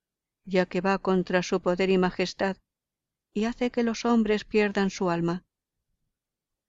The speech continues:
Estad seguro de que nunca se ha visto nación, familia, clase ni persona que fuese esclava de la soberbia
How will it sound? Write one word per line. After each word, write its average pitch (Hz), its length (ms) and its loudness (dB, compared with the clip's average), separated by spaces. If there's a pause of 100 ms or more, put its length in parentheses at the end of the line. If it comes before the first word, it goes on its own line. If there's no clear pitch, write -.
(1120)
Estad 180 440 -2
seguro 196 580 0
de 190 160 -2
que 180 160 -2
nunca 196 720 0
se 196 260 -4
ha 190 80 -2
visto 208 520 -4
nación, 196 580 -2 (680)
familia, 185 720 -2 (640)
clase 226 460 -4
ni 180 160 0
persona 175 640 -2 (500)
que 214 140 2
fuese 214 340 0
esclava 196 440 -2
de 190 100 2
la 185 100 0
soberbia 190 560 -2